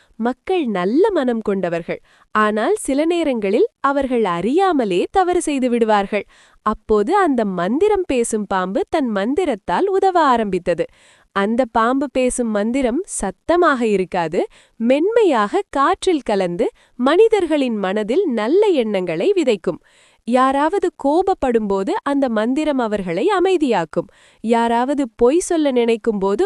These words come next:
உண்மை சொல்ல வேண்டும் என்ற நினைவை அது எழுப்பும். அந்த பாம்பு நல்லது செய்யும்போது மட்டுமே தன் மந்திரத்தை பயன்படுத்தியது. ஒரு நாள் காட்டில் நீர் வறண்டு விட்டது. சிறிய குளம் ஒன்று உலர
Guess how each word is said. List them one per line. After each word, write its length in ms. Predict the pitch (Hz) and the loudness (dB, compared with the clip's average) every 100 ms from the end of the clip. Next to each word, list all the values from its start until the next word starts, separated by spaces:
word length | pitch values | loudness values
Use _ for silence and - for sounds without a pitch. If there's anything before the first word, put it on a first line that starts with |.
| - | -2
உண்மை 420 | 208 220 285 427 392 | -4 -2 0 2 0
சொல்ல 340 | - 285 262 | 0 -2 0
வேண்டும் 400 | 240 233 233 226 | 0 0 0 0
என்ற 280 | 220 208 202 | 0 -2 -2
நினைவை 460 | 196 214 247 175 320 | -2 -2 -2 -2 0
அது 200 | 392 330 | 0 0
எழுப்பும். 460 | 285 247 214 - - _ _ _ _ | 2 2 0 -2 -6 _ _ _ _
அந்த 240 | 185 190 226 226 | -8 -4 -4 -4
பாம்பு 380 | 208 196 202 339 339 | -2 -2 -2 -4 -4
நல்லது 520 | 196 170 220 370 349 | -4 -2 -2 0 -2
செய்யும்போது 640 | 302 269 247 233 208 202 185 | -2 -4 -2 0 0 0 -2
மட்டுமே 580 | 175 175 - 269 185 349 | -4 -6 -4 -2 -2 -2
தன் 180 | 427 349 | -2 0
மந்திரத்தை 540 | 311 294 269 196 - 392 | 0 0 -2 -4 -4 -2
பயன்படுத்தியது. 800 | 370 320 254 233 196 185 165 160 - _ _ _ _ - | 0 -2 -2 -4 -2 -2 -2 -4 -10 _ _ _ _ -4
ஒரு 260 | 285 427 381 | 2 4 4
நாள் 320 | 202 185 381 _ _ _ - | 0 -2 -8 _ _ _ -6
காட்டில் 520 | 196 220 427 285 403 | -2 -2 -2 0 0
நீர் 360 | 302 240 320 381 | 0 2 2 2
வறண்டு 320 | 302 262 226 | 0 0 0
விட்டது. 340 | 202 175 180 160 - _ _ | -2 -2 -2 -4 -8 _ _
சிறிய 500 | - - 247 285 330 349 | -8 -4 0 2 2 0
குளம் 300 | 262 254 277 | 0 2 2
ஒன்று 300 | 247 233 311 370 | 2 2 -2 0
உலர 300 | 233 277 | 2 2